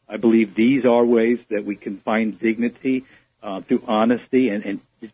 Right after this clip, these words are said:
and what Carol says is, is the most important, which is by choice.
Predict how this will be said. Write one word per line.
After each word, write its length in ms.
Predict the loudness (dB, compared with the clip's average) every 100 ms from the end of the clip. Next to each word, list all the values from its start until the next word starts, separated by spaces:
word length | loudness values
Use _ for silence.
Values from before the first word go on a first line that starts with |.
| -4
and 240 | 0 2
what 160 | 2 0
Carol 320 | 2 2 0
says 320 | 2 2 4
is, 200 | 0 -4 -8
is 40 |
the 80 | -4
most 320 | -2 -2 -2
important, 640 | -6 -8 -2 -2 -2 -10 -12
which 180 | -8 -4
is 80 | -2
by 240 | 0 0 -2 -4
choice. 360 | 2 2 2